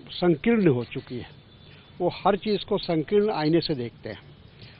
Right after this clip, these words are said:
और यही वजह है कि इस तरह की बातें की जा रही हैं आमिर खां के बारे में।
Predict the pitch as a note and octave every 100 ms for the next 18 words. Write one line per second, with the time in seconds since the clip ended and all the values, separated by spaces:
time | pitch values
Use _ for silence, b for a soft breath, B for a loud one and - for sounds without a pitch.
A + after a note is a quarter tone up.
0 | B D3+ C#3+ D3 A3 G3+ F#3 F#3 F#3+ G3
1 | F#3+ - - F3 D#3+ E3+ C3+ B2 D#3 -
2 | C#3 C3+ B2+ D3 D#3+ A#2+ B2+ - B2 -
3 | - - F#2